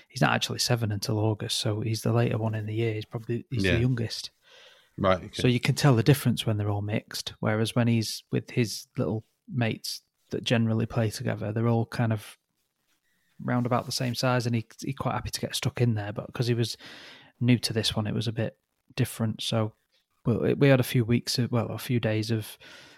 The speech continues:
Speaker 1: "I don't really wanna go," and all that kind of stuff. And then he said yes, and then I booked it.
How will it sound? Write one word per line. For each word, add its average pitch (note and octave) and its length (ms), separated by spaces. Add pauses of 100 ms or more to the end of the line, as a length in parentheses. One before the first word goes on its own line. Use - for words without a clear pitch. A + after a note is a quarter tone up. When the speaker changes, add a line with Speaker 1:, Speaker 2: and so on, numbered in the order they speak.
(120)
Speaker 1:
"I B2+ 60
don't G#2+ 160
really A2 160
wanna A2 220
go," A2+ 460
and G#2+ 120 (540)
all A2+ 160
that - 100
kind G#2+ 160
of G#2+ 80
stuff. - 260
And A#2 80
then A#2+ 80
he A#2+ 60
said - 240
yes, A2+ 480
and A2 100
then A#2+ 120
I - 20
booked - 380
it. A2 160